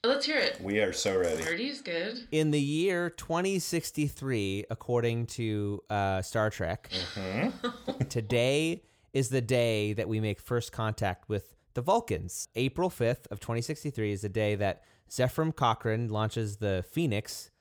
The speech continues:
Speaker 3: mankind's first manned warp-capable ship, from Bozeman, Montana. And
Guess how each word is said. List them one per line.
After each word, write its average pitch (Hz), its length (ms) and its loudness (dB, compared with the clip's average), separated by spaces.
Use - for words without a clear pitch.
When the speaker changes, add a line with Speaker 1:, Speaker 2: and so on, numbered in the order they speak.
Speaker 3:
mankind's 117 580 0
first 120 320 -2
manned 113 460 2
warp-capable 110 1120 -2
ship, 107 320 -2
from 104 200 -2
Bozeman, 113 400 2
Montana. 104 640 -2
And 107 600 2